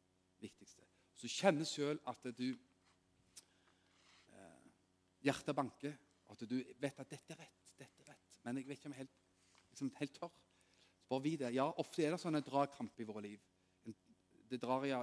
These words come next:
liksom, i alle retninger, men la, la Jesus vinne den kampen. La Jesus få lov til å dra deg skikkelig i dag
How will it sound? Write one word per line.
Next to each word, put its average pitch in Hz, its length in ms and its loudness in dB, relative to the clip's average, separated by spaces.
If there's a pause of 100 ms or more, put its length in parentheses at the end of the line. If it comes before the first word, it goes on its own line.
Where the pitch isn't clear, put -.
liksom, 131 240 0
i 123 100 0
alle 117 140 -4
retninger, 110 300 -12
men 117 280 -6
la, 135 180 2 (640)
la 131 80 0
Jesus 147 580 2
vinne 135 280 2
den 131 180 0
kampen. 135 440 -10 (280)
La 123 80 2
Jesus 143 280 -2
få 135 140 0
lov 120 100 -4
til 135 80 -4
å - 100 -14
dra 131 140 2
deg 135 160 -4
skikkelig 147 640 -6
i 117 60 -8
dag 101 200 -4